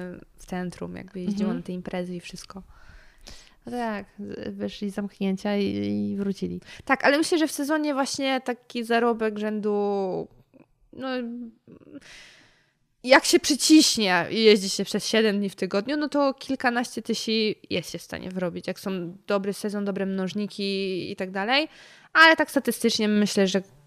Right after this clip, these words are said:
Speaker 1: tak po odjęciu kosztów czwórka, piątka, tak wiesz, nie? Jak ktoś tak normalnie podchodzi do tematu,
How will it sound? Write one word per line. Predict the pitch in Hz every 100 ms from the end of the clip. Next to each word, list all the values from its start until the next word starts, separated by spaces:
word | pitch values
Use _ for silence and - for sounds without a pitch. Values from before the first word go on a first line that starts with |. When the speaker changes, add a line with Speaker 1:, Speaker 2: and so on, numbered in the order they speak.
| _ - -
Speaker 1:
tak | - 208 -
po | 214
odjęciu | 220 208 190
kosztów | - 196 - 185 - _ - _ _
czwórka, | - - - 208 202 185
piątka, | - 185 170 - 165 160 165 _ _ _ _ _ _
tak | 170 180
wiesz, | 208 180 175 -
nie? |
Jak | 170 180
ktoś | - 180
tak | 190 -
normalnie | 180 180 180 175 175 175 - - 175 _ _
podchodzi | 190 - 185 175 175
do | 170 170
tematu, | - 190 190 214 233